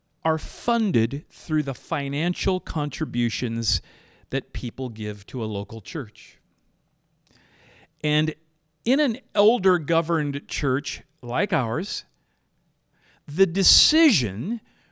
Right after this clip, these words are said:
regarding the compensation package for the vocational elders, and in our case, that's Ryan and me, we, we make our living as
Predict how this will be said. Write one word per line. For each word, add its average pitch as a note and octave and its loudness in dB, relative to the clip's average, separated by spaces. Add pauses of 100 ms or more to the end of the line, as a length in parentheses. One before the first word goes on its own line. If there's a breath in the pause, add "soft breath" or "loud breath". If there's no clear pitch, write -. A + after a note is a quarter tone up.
(140)
regarding D#3 4
the E3 -6
compensation F3 -2
package F3 2
for C#3 -4
the C#3 -4
vocational B2+ -4
elders, B2+ -6
and A#2 -8
in A#2 -8
our C3+ -8
case, A#2+ -10
that's A2 -10 (260)
Ryan C3 0
and G#2+ -2
me, A2+ -4
we, A2+ -2 (600 soft breath)
we A#2 -4
make A2+ -4
our B2 -2
living A#2+ -4
as A2 -6